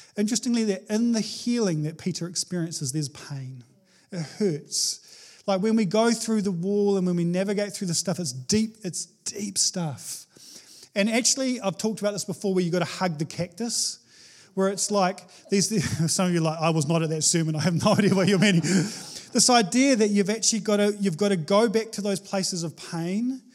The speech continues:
but this time you, you go with Jesus. But it's very painful looking at those times in our life that have deeply impacted us. So it's very painful when we acknowledge the brutal reality of our situation. It's painful, but we don't do it alone. We do it with Jesus.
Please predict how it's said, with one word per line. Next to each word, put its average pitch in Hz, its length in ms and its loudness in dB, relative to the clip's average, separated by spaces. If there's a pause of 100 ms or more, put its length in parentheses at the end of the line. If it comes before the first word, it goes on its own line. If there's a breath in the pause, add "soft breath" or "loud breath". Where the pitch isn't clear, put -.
(280 loud breath)
but 175 160 -2
this 220 120 2
time 196 300 -2
you, 185 160 0
you 185 160 -2
go 165 240 0
with 156 180 -4
Jesus. 147 800 -6 (280 loud breath)
But 226 100 0
it's 226 100 0
very 262 240 2
painful 240 580 0
looking 175 280 -2
at 170 100 -8
those 156 220 -4
times 151 400 -6
in 151 40 -4
our 143 120 -6
life 139 260 -8
that 160 80 -8
have 131 160 -8
deeply 156 280 -8
impacted 156 420 -8
us. 190 180 -2
So 190 80 -4
it's 180 80 -4
very 214 220 0
painful 214 540 -2
when 175 180 0
we 165 100 0
acknowledge 160 360 -4
the 151 120 -8
brutal 165 540 0
reality 156 500 -2
of 147 80 -4
our 156 120 -2
situation. 160 840 -4
It's - 240 -20
painful, 170 720 -4 (320 loud breath)
but 185 100 0
we 185 120 2
don't 208 320 0
do 226 100 -2
it 226 80 -2
alone. 196 300 -2
We 160 80 0
do 170 200 -2
it 175 60 -8
with 143 160 -8
Jesus. 135 800 -6